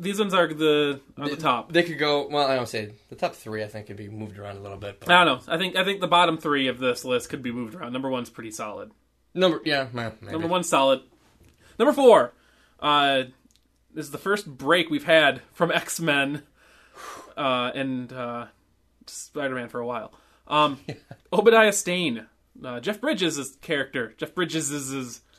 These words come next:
Speaker 2: Yeah, Jeff
Speaker 1: character
Speaker 2: Bridges.
Speaker 1: in Iron Man one, the, the, the partner of Tony Stark.
Speaker 2: Obadiah Stane. It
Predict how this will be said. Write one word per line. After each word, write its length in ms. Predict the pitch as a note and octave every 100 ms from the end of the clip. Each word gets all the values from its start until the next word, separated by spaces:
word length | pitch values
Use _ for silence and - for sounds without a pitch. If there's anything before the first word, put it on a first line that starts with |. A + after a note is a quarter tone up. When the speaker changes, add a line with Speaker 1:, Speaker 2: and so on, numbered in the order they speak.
| -
Speaker 2:
Yeah, 240 | G#2 - -
Jeff 0 |
Speaker 1:
character 580 | F3+ D3+ D3 D3+ C3+ A#2
Speaker 2:
Bridges. 220 | - - _ _ -
Speaker 1:
in 600 | D3+ C#3+ C#3+ C#3+ D3+ - _ _ _ -
Iron 220 | D3+ A#3+
Man 240 | E3+ D#3 D#3
one, 360 | F#3+ E3+ B2 - _ _ _ _ _ _ _ _ _ _
the, 240 | C#3 B2 A#2
the, 160 | A#2 - _
the 80 | D3
partner 640 | - G3 G3+ D#3 A#2+ A2+ -
of 160 | - B2+
Tony 280 | - E3 E3+
Stark. 460 | - D3+ D#3+ - - _ _ - -
Speaker 2:
Obadiah 380 | A2 G#2+ G#2 G2+
Stane. 380 | - G#2+ G#2+ -
It 80 | C3